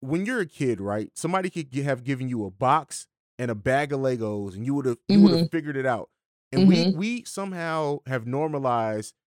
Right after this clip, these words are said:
Speaker 1: taking the creativity out of our,
Speaker 2: Yes.
Speaker 1: out of our children as they get older, and,
Speaker 2: Yes.
Speaker 1: like, try to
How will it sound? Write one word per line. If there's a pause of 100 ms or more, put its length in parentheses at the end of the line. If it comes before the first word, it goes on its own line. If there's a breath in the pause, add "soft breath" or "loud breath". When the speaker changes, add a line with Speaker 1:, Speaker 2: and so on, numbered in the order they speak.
(200)
Speaker 1:
taking
the
creativity
out
of
our,
Speaker 2:
Yes.
Speaker 1:
out
of
our
children
as
they
get
older,
and,
Speaker 2:
Yes.
Speaker 1:
like, (260)
try
to